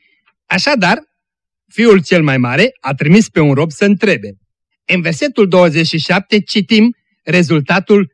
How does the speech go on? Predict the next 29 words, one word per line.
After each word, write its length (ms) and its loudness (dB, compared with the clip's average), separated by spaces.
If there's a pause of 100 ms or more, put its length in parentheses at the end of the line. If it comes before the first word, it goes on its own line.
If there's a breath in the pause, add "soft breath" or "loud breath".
(160)
cercetărilor 760 0
făcute 420 -2
de 120 -2
rob. 220 -4 (180)
Citim 300 0
versetul 440 0
douăzeci 460 -2
și 140 -6
șapte 440 -2 (220 soft breath)
din 200 0
Luca 240 -2
cincisprezece. 760 -6 (1080 soft breath)
Robul 400 0
acela 380 2
i-a 100 0
răspuns: 480 -6 (880)
„Fratele 480 0
tău 200 2
a 80 4
venit 320 -2
înapoi 680 -2
și 200 -6
tatăl 360 0
tău 200 0
a 80 0
tăiat 300 0
vițelul 500 -4
cel 200 -2
îngrășat, 600 -4